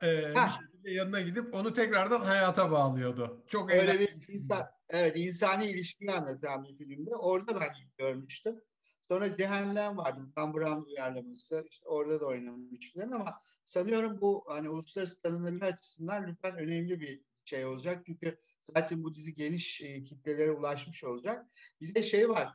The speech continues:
Speaker 2: e, karısı rolünde Ludovine Sagnier var. Ludovine Sagnier de her zamanki gibi çok farklı, e, bir rolde karşımıza çıktı diye düşünüyorum.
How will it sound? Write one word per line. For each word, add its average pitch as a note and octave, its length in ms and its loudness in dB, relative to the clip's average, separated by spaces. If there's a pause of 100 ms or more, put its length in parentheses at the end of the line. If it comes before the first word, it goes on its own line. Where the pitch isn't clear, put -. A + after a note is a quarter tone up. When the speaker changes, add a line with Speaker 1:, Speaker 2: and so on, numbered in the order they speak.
(100)
Speaker 2:
e, B2+ 380 -2
karısı D3 380 -8
rolünde D#3 640 -4 (200)
Ludovine D#3+ 380 -4
Sagnier E3 500 -2
var. F3 260 -4 (460)
Ludovine F3+ 220 0
Sagnier G#3+ 520 0
de D#3+ 160 0 (300)
her D3+ 240 -4
zamanki F#3 420 -2
gibi G3+ 160 -8
çok G3+ 240 -2
farklı, F3 580 2 (480)
e, - 0 - (680)
bir C#3+ 260 -4
rolde D3+ 540 2
karşımıza C3+ 880 -4
çıktı - 340 -12
diye C3 240 -6
düşünüyorum. F3+ 300 -2